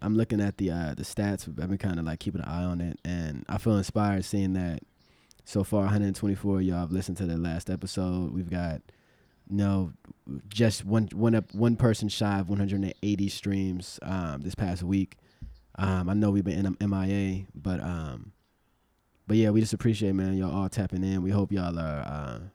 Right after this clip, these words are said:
are good out there. Stuff is crazy.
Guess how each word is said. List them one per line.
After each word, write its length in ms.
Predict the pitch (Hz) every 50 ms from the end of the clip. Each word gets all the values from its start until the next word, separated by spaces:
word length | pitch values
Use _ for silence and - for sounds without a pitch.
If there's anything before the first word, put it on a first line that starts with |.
| _ _ _ _ _ _ _ _ _ _ _ _ _ _ _ -
are 120 | 92 95
good 200 | 87 104 98 95
out 180 | 92 92 92 -
there. 300 | 101 95 92 92 92 - _ _ _ -
Stuff 280 | - - 107 92 87
is 100 | 90 87
crazy. 600 | - - - 95 95 92 90 90 92 90 95 -